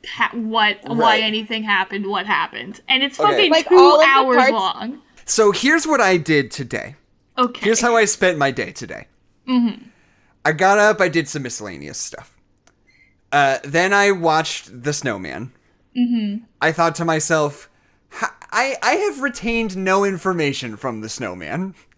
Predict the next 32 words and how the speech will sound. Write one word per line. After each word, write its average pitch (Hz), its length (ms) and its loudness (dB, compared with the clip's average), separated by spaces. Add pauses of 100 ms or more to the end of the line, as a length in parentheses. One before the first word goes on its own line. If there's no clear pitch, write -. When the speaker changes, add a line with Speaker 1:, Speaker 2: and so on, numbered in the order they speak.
Speaker 1:
Yep, 254 180 -4
yep, 247 100 -2
yep. - 140 2
Speaker 2:
<laughs> 370 300 -2
Speaker 1:
Mm-hmm. 247 240 -2
Speaker 2:
So 240 180 0
what 214 180 4
I 208 100 4
did 240 560 0
was 208 200 2
I 196 120 2
then 196 360 0
Speaker 1:
<laughs> 180 100 2
Speaker 2:
watched 180 340 0
The 170 100 -2
Snowman 156 580 -2
again. 123 640 -6 (1080)
Speaker 1:
Oh. 294 720 2 (160)
Speaker 2:
Hope 233 300 2
this 254 360 0
time, 185 600 2 (160)
since 208 260 -2
I 214 80 4
was 202 180 4
watching 214 320 4
on 202 140 4
YouTube, 180 460 -2
this 185 160 0
time 185 280 2
on 175 120 4
my 165 140 4
computer 139 840 0